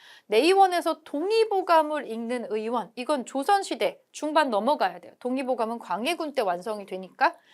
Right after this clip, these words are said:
주자감에서 유학을 공부하는 학생, 이거는 발해 교육기관의 이름이에요? 아니네요. 전민변정도감에서 억울함을 호소하는 농민,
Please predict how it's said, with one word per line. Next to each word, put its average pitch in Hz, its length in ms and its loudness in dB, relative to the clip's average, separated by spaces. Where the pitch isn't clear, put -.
주자감에서 381 640 4
유학을 349 400 2
공부하는 311 600 -2
학생, 330 460 -2
이거는 311 680 -2
발해 302 600 -2
교육기관의 254 720 -4
이름이에요? 233 720 -6
아니네요. 208 420 -10
전민변정도감에서 254 1400 -2
억울함을 330 540 2
호소하는 330 760 -2
농민, 208 400 -6